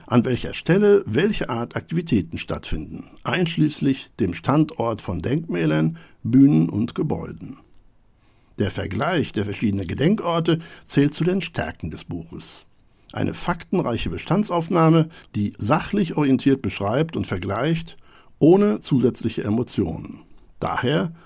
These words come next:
auch unbedingt lesenswert. Auch wenn solche Untersuchungen, die sich auf einen angeblichen postsowjetischen Raum und angebliche Nachfolgestaaten der Sowjetunion beziehen,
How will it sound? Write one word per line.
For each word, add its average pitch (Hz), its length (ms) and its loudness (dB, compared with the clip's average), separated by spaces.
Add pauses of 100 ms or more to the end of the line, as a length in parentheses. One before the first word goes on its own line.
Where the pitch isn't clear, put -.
auch 120 140 -6
unbedingt 208 500 4
lesenswert. - 760 -2 (680)
Auch 214 420 2 (320)
wenn 160 180 6
solche 165 280 6
Untersuchungen, 156 680 6 (200)
die 254 80 8
sich 247 160 4
auf 127 120 -2
einen 110 220 0
angeblichen 143 720 2
postsowjetischen 127 840 2
Raum 151 580 6
und - 220 0
angebliche 120 540 4
Nachfolgestaaten 135 1080 0
der 107 100 2
Sowjetunion 107 680 0
beziehen, 101 500 -2